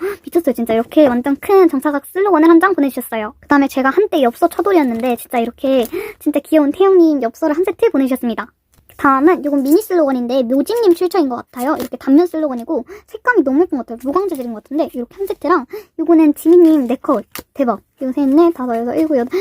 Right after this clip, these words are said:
아홉 장이나 보내줬어요. 이거 소장하니까 진짜 좋을 것 같은데 이렇게 네 컷까지 보내주셨습니다. 제가 학원 때문에 지금 늦었는데도 영상을 찍고 있어서 빨리 넘어가는 좀 죄송하지만 이해 부탁드려요. 그다음에 요런, 이건 폴라로이드 사진이고 다섯 장이나 보내주셨어요. 제가 소장을 아주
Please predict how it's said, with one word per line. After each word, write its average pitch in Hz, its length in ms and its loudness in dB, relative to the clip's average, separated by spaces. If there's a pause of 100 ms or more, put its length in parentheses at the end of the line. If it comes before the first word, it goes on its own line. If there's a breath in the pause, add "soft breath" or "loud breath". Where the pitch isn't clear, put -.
(140)
아홉 320 180 0
장이나 415 220 -2
보내줬어요. 226 280 -10
이거 226 60 -12
소장하니까 370 440 -4
진짜 339 340 -2
좋을 247 160 -4
것 233 120 -8
같은데 262 280 -2 (240 soft breath)
이렇게 403 340 -4 (100)
네 269 80 -4
컷까지 302 440 -4
보내주셨습니다. 254 680 -6 (300)
제가 247 240 0
학원 427 280 -2 (200)
때문에 294 300 0
지금 277 180 -4
늦었는데도 285 460 2
영상을 277 260 -4
찍고 - 220 -12
있어서 269 320 -2 (320 loud breath)
빨리 370 160 2
넘어가는 262 420 0
좀 247 300 -2
죄송하지만 254 420 -2
이해 240 80 0
부탁드려요. 233 480 -2 (140)
그다음에 247 260 -6
요런, 269 220 2 (720)
이건 254 340 -8 (160)
폴라로이드 440 640 -2
사진이고 330 600 -6 (260 loud breath)
다섯 339 280 -2 (120)
장이나 247 500 -2
보내주셨어요. 247 500 -2
제가 240 200 -6
소장을 349 280 -4
아주 240 140 -8